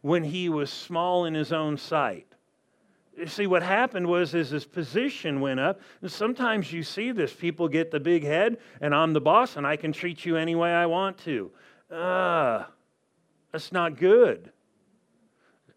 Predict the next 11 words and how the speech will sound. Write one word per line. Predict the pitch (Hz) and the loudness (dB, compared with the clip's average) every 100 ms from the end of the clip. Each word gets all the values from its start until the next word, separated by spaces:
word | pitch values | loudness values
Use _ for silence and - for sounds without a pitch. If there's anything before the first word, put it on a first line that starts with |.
| _ - | _ -8
That | 135 165 160 | 0 2 2
has | 165 165 131 | 2 2 2
ill | 170 170 | 2 2
effect. | 160 208 226 - 151 - _ | 0 0 0 -2 -14 -20 _
People | 160 170 165 156 | -6 -2 2 6
love | 147 170 175 | 8 8 6
working | 175 196 190 180 | 2 0 -2 -4
for | 196 | -4
somebody | 165 196 208 208 | -4 0 2 4
like | 208 214 | 4 2
that. | 226 254 214 220 | 0 0 0 -2